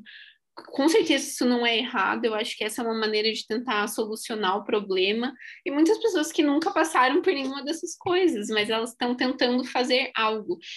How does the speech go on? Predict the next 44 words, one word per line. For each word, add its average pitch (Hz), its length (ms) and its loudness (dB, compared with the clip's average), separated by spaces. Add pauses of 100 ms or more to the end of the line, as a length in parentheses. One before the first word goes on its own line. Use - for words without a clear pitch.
(100)
e 226 60 -2
eu 226 100 4
acho 240 320 0
que 294 80 -2
é 269 60 0
isso, 240 380 -6
assim, 220 440 -4
é, - 440 -4
é, - 80 -8
a 240 100 0
questão 247 420 -2
é, 208 280 0
é 202 100 0
você 233 400 -4 (140)
ver 233 220 2
o 262 120 -8
problema 220 680 -2 (360)
e, 254 40 -2
tipo, 311 240 0
o 269 80 -6
que - 140 -6
você 330 240 2
tem 302 220 -2
feito - 320 -4
pra 214 140 0
ajudar, 202 460 -2 (120)
sabe? 214 400 -2
Se 226 100 -6
você 240 380 -2
tá 226 340 0
criticando 233 640 -2
uma 247 180 0
pessoa 226 320 -4
que - 140 -14
tem 233 200 -2
ajudado 196 580 -2
e 190 80 -8
você 214 280 -2
não 226 160 -4
faz - 240 -4
nada 240 300 -2
sobre 233 300 -6 (100)
isso, - 240 -4
tá? 226 180 0